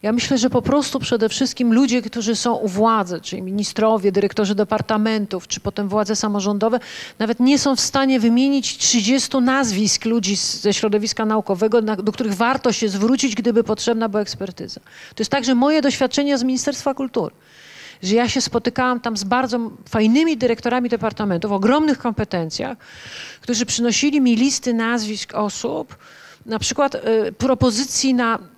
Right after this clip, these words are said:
no, powiedzmy, Radę Muzeum, tak? I przy trzeciej takiej propozycji zdałam sobie sprawę, że to są ciągle te same nazwiska.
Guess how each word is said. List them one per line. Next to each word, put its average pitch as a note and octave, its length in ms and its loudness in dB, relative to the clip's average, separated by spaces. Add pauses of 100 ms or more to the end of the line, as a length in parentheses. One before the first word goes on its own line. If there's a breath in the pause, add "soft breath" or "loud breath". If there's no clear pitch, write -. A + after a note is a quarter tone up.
no, C#4 60 -12
powiedzmy, D#4 260 2
Radę C#4+ 220 4
Muzeum, G3+ 480 0
tak? A3+ 340 -8 (480 loud breath)
I B3+ 60 -2
przy - 200 0
trzeciej E4+ 340 2
takiej C#4 260 0
propozycji A#3+ 500 0
zdałam C#4 320 2
sobie C4+ 140 0
sprawę, C4 300 0
że C#4 60 -2
to - 60 -12
są C4+ 140 0
ciągle C#4+ 240 2
te C#4+ 100 -2
same D4 240 2
nazwiska. A3+ 560 -2